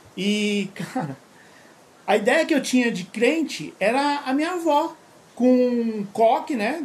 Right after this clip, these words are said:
Um coque na cabeça, tal, aquele cabelão, aquele coque, fazendo tricô num, num, numa sala escura, né?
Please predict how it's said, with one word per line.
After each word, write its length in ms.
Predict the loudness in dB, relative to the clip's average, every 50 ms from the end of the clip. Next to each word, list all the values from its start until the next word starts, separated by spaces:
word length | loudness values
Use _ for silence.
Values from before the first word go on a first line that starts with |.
| -8 -8
Um 80 | -10 -10
coque 300 | -4 -2 -4 -2 -2 -6
na 80 | -6 -6
cabeça, 560 | -6 -6 -6 -4 -2 0 0 0 0 -2 -6
tal, 140 | -8 -8 -8
aquele 180 | -8 -8 -10 -8
cabelão, 360 | -8 -6 -4 -2 -2 -2 -4
aquele 220 | -6 -6 -6 -6 -6
coque, 520 | -6 -4 -2 0 0 -2 -2 -6 -10 -12 -12 -18 -20 -20 -20 -20 -20 -20 -20 -20 -20 -20 -4
fazendo 540 | 0 2 2 2 2 0 0 0 0 -2 -2
tricô 680 | 0 0 0 0 0 0 0 4 4 4 4 2 -2 -8 -18 -20 -14 -6
num, 180 | -4 -2 0 0
num, 360 | 0 -2 -2 -2 0 0 -2
numa 340 | -2 -4 -6 -8 -6 -6 -6
sala 360 | -6 -6 -6 -2 -2 -2 -2
escura, 600 | -2 -4 -8 -10 -8 -4 0 0 0 0 0 -4 -6 -14 -20 _ -20 _ -20 -20 _ -4
né? 280 | 0 0 0 0 -2